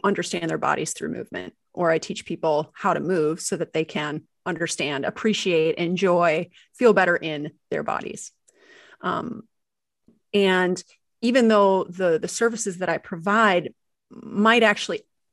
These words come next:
in, in some cases, I've even had students tell me that they outperform the services provided by their P T. In other words, that they, they, they feel like they feel better after practicing to the classes that I offer than they do from, you know, the exercise, the particular treatments that they were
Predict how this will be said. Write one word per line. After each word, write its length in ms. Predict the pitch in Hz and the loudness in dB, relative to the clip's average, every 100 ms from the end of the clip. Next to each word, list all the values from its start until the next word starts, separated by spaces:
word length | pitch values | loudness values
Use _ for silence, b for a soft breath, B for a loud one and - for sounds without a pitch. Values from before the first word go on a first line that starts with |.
| _ - | _ -6
in, 140 | 220 226 | -2 2
in 140 | 226 | 4
some 180 | 254 262 | 4 2
cases, 400 | 247 226 214 180 _ - | 2 2 -2 -8 _ -2
I've 180 | 202 214 | 0 2
even 180 | 208 | 0
had 180 | 202 208 | 0 -2
students 240 | - 202 - | -2 -4 -2
tell 140 | 208 | 0
me 80 | 196 | 0
that 180 | 185 - | -2 -2
they 160 | 175 - | -4 0
outperform 840 | 202 - 190 - 208 214 196 156 - b b b | 0 0 -10 -6 2 4 4 0 -8 b b b
the 60 | 202 | -2
services 420 | 214 190 185 175 | 0 0 -2 -4
provided 440 | - 180 170 160 | -2 0 2 2
by 100 | 156 | 0
their 140 | 156 156 | 0 -4
P 180 | 196 | -8
T. 200 | 180 214 | -6 -2
In 200 | 185 214 | 0 2
other 140 | 214 214 | 6 6
words, 220 | 190 - | 4 0
that 160 | 180 - | -10 -6
they, 140 | 170 | -6
they, 360 | 185 202 196 - | 0 2 2 2
they 180 | 190 196 | 2 0
feel 260 | - 233 196 | 2 0 2
like 180 | 170 | 0
they 140 | 190 190 | -2 -4
feel 180 | - 180 | -2 0
better 240 | 175 170 | 0 2
after 440 | 160 - 156 151 B B B B - | 0 -2 -4 -4 B B B B 0
practicing 720 | 233 240 262 233 185 175 180 _ _ - | 0 2 -2 0 0 -2 -6 _ _ -8
to 420 | 196 170 156 - - | -4 -2 -4 -8 -10
the 60 | |
classes 420 | - 185 175 175 | -2 0 0 -6
that 140 | 175 147 | -6 -2
I 100 | 143 | 2
offer 320 | 226 233 175 | 2 2 -2
than 160 | 165 165 | -4 -6
they 120 | 165 | -6
do 400 | 185 156 156 180 B B | -4 -4 -6 -8 B B
from, 400 | - 202 180 - - 175 | 0 0 0 -8 -16 -4
you 160 | 196 | -2
know, 120 | 175 | 0
the 100 | 165 | 0
exercise, 540 | 175 - 196 190 175 165 | -2 -2 -4 -2 -2 -4
the 80 | 175 | -10
particular 520 | - 170 - 170 165 | -12 -8 -4 -2 -2
treatments 460 | - 196 156 156 | -2 -6 -6 -10
that 100 | - | -8
they 100 | 165 | -2
were 220 | 151 156 | -2 -2